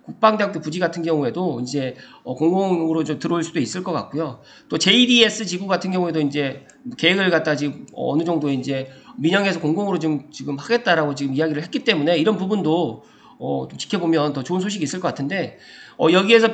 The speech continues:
여기에서 이제 뭐 주거만 들어오게 되면 절대 저는 안 된다라고 제가 항상 이야기 드리잖아요. 어, 일단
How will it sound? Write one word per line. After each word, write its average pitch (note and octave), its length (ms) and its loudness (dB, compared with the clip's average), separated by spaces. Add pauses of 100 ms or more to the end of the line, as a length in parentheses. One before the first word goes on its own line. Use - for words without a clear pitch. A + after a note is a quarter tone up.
(240)
여기에서 G3+ 460 6
이제 F3 520 2
뭐 D3 180 -4
주거만 G#3+ 380 2
들어오게 E3 320 0
되면 D#3 160 0
절대 D3+ 240 -4
저는 D#3+ 220 0
안 B2 100 -2
된다라고 D#3 380 -2
제가 B2+ 120 -6
항상 F#3+ 240 -4
이야기 C#3+ 200 -4
드리잖아요. D3 580 -6 (340)
어, C#3 220 -2
일단 D#3+ 420 4